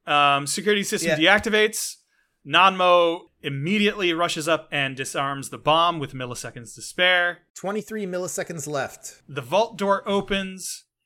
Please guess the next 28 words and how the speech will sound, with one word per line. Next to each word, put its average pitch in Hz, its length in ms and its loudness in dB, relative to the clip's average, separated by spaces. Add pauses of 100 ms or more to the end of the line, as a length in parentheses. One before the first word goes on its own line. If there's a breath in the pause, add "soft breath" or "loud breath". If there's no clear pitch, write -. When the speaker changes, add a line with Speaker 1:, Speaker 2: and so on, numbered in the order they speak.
(220)
Speaker 1:
Uh, 135 360 4
Yuri, 190 380 0
who 160 120 0
is 127 160 -4
definitely 175 580 0
not 156 220 0
worried 151 240 0
about 139 160 0
her 127 80 -4
partner, 165 480 2 (220)
rushes 170 500 2
in 170 300 -2
calling 151 420 -2
for 147 300 -2
her, 143 400 -4 (180)
only 175 240 -4
to 175 80 -4
find 160 460 0
that, 131 500 -4
uh, 123 480 -2 (320)
Kay 180 640 0 (160)
arrested 151 460 -4
the 175 80 -10
intruder 147 680 -6
and 123 220 -8
knows 139 580 -6
his 127 220 -16
objective. 123 680 -4